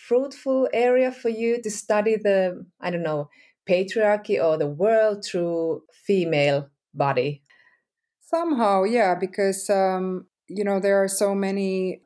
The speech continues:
Speaker 2: not just injustices, but, like, things that have been kind of normalized. And at the very, you
Speaker 1: Mm.
Speaker 2: know, there are so many different areas of, of oppression or these kind of,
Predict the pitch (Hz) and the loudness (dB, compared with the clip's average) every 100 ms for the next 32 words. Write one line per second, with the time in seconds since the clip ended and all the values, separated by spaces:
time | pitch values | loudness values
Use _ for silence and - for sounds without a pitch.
0 | _ - 196 202 190 - _ - 196 190 | _ -8 -6 -6 -8 -12 _ -8 -4 0
1 | 214 233 226 240 233 226 214 202 - 175 | 2 2 0 -2 0 0 0 -2 -2 -4
2 | 175 165 160 165 - - 214 214 202 190 | -2 -2 -2 -2 -8 -2 0 0 0 0
3 | 185 185 180 180 175 180 _ _ _ - | -2 -2 -2 -2 -6 -10 _ _ _ -8
4 | 180 175 - _ _ 208 214 240 247 233 | -4 -4 -8 _ _ -4 0 2 2 2
5 | 185 175 175 170 190 185 190 202 240 254 | 2 0 -2 -4 -6 -8 -6 0 2 2
6 | 226 185 - _ _ _ - 190 214 208 | 0 -2 -4 _ _ _ -12 -6 -2 0
7 | 196 196 - 214 214 254 254 262 220 214 | -2 -6 0 2 2 0 0 0 0 -2
8 | - 185 175 - - 196 190 180 170 - | 0 -2 -4 -10 -2 0 2 2 -2 -2
9 | 185 175 _ _ - - _ _ 175 180 | -4 -8 _ _ -20 -20 _ _ -4 -2
10 | 185 175 175 185 175 160 180 - 175 165 | 0 0 0 -2 -2 -2 -4 -2 -4 -4